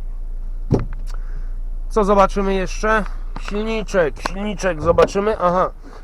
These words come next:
szybek nie sprawdzaliśmy. No, jeden pilot do auta,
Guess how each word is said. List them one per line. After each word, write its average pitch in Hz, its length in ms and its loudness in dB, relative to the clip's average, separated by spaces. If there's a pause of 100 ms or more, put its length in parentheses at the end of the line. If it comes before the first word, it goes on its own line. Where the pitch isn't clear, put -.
szybek 165 480 2
nie 156 160 12
sprawdzaliśmy. 160 960 2 (600)
No, 208 100 0
jeden 226 360 0
pilot 196 400 0
do 165 140 4
auta, 165 460 4